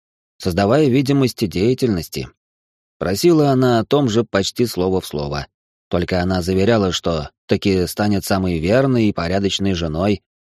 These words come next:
Муж у нее горя знать не будет, ну и вся прочая лапша. Не знаю, поверил ли ей Бог,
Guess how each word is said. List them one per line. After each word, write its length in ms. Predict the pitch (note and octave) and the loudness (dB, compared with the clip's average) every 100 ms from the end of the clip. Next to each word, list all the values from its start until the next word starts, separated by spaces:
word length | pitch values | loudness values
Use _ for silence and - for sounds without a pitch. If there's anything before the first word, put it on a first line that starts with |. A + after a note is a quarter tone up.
| _ _ _ - | _ _ _ 0
Муж 220 | D3+ D#3+ | 2 2
у 40 | |
нее 280 | A2 G2+ G2 | 2 2 2
горя 280 | E2+ A#2+ B2+ | 4 2 2
знать 260 | A#2 B2+ A2+ | 2 0 0
не 120 | A#2+ | 0
будет, 420 | A2 G#2 G#2+ - _ _ - | 0 0 -2 -4 _ _ -10
ну 180 | F2 D#3+ | -2 0
и 160 | E3+ A#2 | 2 0
вся 240 | - C3+ | 0 0
прочая 420 | - A2+ A2+ G#2 | 2 0 0 0
лапша. 480 | F2+ E2+ - C#2+ B1 _ _ _ _ _ _ - | -2 -4 -6 -8 -12 _ _ _ _ _ _ -8
Не 120 | D3 | -6
знаю, 420 | F#2+ A2 A#2 E2+ | -2 0 0 -2
поверил 560 | D2 E2+ A2 C#3 G#2 F2 | -2 0 2 2 0 0
ли 160 | F2 F2 | 0 0
ей 300 | E2+ F2 E2 | 0 -2 0
Бог, 380 | F2+ C3 - | 0 0 -2